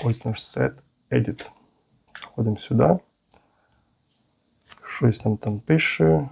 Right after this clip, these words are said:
Е, warning, do not request, not properly. А як закрити? Ага, все, закрили. Так, і тут пише в нас, як бачимо, плюс A D D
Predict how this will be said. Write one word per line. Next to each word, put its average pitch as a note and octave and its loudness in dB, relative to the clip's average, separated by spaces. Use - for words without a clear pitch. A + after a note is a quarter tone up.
Е, B2 4
warning, C3 2
do A#2+ 0
not B2+ 0
request, B2 0
not A#2 2
properly. A2 -2
А B2+ -2
як A2 0
закрити? - 0
Ага, G#2 -2
все, - -12
закрили. A2 -4
Так, A#2+ 2
і C3 6
тут D#3 -2
пише C#3+ 4
в B2 6
нас, C3 4
як A2+ 0
бачимо, A#2 0
плюс - 2
A B2+ 6
D A2+ 4
D B2 6